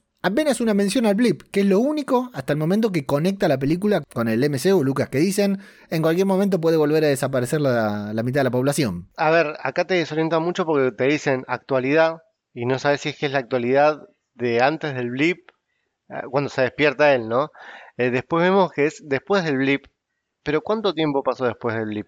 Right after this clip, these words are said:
Speaker 1: Y eso todavía no, no está del todo claro.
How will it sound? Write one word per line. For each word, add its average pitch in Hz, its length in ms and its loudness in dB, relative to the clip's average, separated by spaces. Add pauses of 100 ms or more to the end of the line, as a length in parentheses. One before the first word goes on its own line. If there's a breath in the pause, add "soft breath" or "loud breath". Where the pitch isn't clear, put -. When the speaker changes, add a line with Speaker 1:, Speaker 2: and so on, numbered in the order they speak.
(140)
Speaker 1:
Y 123 260 -2
eso 143 220 -2
todavía 151 380 2
no, 135 300 -2
no 135 160 0
está 143 200 -2
del 143 140 0
todo 139 260 0
claro. 170 640 0